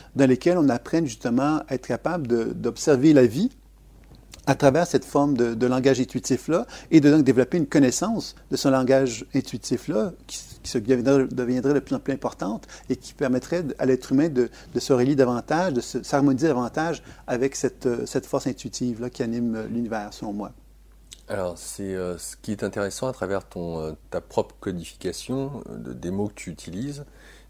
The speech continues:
Speaker 2: c'est, euh, c'est l'approche de l'imaginaire,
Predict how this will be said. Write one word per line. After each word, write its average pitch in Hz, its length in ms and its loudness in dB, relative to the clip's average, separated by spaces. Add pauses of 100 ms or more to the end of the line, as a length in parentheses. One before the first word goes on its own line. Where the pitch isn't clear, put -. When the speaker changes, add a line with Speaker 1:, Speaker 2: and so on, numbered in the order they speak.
Speaker 2:
c'est, 117 600 -2
euh, 92 680 -4 (1120)
c'est - 280 -4
l'approche 107 480 0
de 98 140 -4
l'imaginaire, 95 640 -6